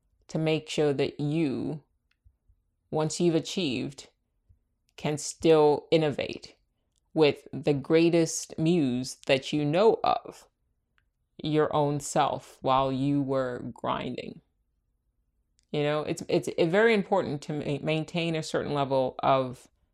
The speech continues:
uh, connection and communication with your past selves. I wish we had the level of technology now that,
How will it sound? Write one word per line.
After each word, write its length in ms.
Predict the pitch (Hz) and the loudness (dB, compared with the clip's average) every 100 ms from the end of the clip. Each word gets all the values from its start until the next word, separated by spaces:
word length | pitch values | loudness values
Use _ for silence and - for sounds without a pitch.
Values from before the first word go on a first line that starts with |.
| _ _ - | _ _ -2
uh, 200 | 151 139 | 2 2
connection 500 | - 170 214 - - | 0 0 0 0 -6
and 100 | - | -6
communication 840 | - 151 143 185 202 202 - - - _ _ _ - | -6 -4 -4 -2 -2 -4 -8 -10 -12 _ _ _ 2
with 280 | 220 226 - | 4 4 2
your 80 | 135 | -2
past 300 | - - - | -2 -6 -8
selves. 460 | - - - - _ _ _ _ - | -10 -10 -10 -14 _ _ _ _ -6
I 80 | 175 | 0
wish 280 | 170 220 - | 6 4 4
we 100 | 208 | -2
had 260 | 190 190 180 | 2 2 2
the 80 | 160 | 2
level 280 | 160 156 | 2 2
of 100 | 151 | -2
technology 960 | 143 147 - 139 139 135 135 135 131 135 _ _ _ | -2 -8 -4 -4 -4 -6 -6 -4 -6 -10 _ _ _
now 640 | - 160 147 120 - - - 143 | -2 2 2 2 0 -2 -6 2
that, 580 | 147 135 135 135 - | 4 4 2 0 -4